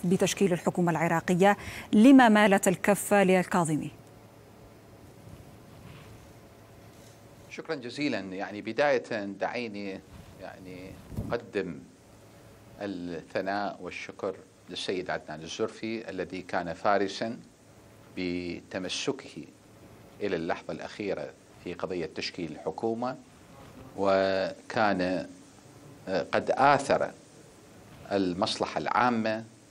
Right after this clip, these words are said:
Speaker 2: بتنازله. اليوم الاعتذار الذي قدمه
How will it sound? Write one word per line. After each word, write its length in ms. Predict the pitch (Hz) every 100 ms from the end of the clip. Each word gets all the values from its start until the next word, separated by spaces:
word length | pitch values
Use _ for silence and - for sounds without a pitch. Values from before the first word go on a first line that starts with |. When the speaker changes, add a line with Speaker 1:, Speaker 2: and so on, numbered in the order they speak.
| - - -
Speaker 2:
بتنازله. 760 | 101 95 95 92 82 69 78 78 - - - -
اليوم 380 | 92 104 120 120 - - - - -
الاعتذار 500 | 104 95 - 87 90
الذي 280 | 87 85 82
قدمه 720 | 76 87 85 117 117 131 131